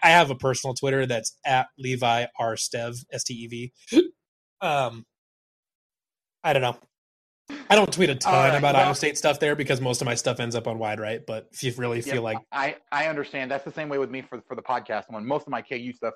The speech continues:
Speaker 2: ends up on the podcast, and it's my other, you know, Chiefs or, or other personal stuff that ends up on my personal one. So, but Levi,
Speaker 1: I actually am
Speaker 2: thank
Speaker 1: starting a, I, I am starting a non-sports podcast here pretty soon, but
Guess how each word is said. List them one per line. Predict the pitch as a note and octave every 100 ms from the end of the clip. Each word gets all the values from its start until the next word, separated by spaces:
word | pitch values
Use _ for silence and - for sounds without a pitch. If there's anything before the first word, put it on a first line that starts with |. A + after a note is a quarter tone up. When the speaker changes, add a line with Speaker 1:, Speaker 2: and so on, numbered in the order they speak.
| C3+
Speaker 2:
ends | A#2 A#2
up | A2+
on |
the | G#2+
podcast, | B2 A2 - G#2+ G#2+
and | G2 F#2+ _ _ _ -
it's | -
my | B2+ A#2+
other, | A#2+ A#2+ A2+ G#2+ _ _
you | B2
know, | A2
Chiefs | - D3 C3 -
or, | A#2 A2+
or | - A#2+ -
other | C#3+ C#3 C3 B2 A#2 - -
personal | E3+ D3 B2+
stuff | - B2 -
that | A2+
ends | A2
up | A#2+
on | A2
my | G#2+
personal | G#2+ A#2 G2+ G2 F#2
one. | F2+ G2
So, | - G2+ - - -
but | F3
Levi, | G3 F#3+
Speaker 1:
I |
actually | G3 G3 D3
am | D#3+
Speaker 2:
thank | -
Speaker 1:
starting | E3 D3
a, | C3+
I, | B2 C3 D3
I | D#3+
am | A#3+
starting | C4 F3+ C#3
a |
non-sports | B2+ A#2+ C#3 D3 D#3+ D3+ D#3
podcast | D3+ C#3+ D3+ D3 D3
here | D#3+
pretty | D#3 D#3+ D3+
soon, | D3+ D#3 E3 C3+
but | A#2 G#2